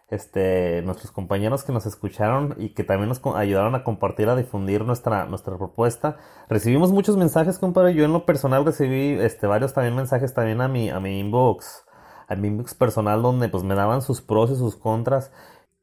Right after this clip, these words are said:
respecto del tema. Incluso hubo alguna persona que me gustó mucho lo que me comentó, que me, me dice:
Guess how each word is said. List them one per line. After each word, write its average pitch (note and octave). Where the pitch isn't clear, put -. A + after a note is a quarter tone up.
respecto A#2+
del A#2+
tema. D#3
Incluso D3+
hubo D#3+
alguna D#3
persona C#3+
que D3
me C3
gustó A#2
mucho C3+
lo B2+
que -
me G#2
comentó, G#2
que C3
me, A2+
me G#2+
dice: A2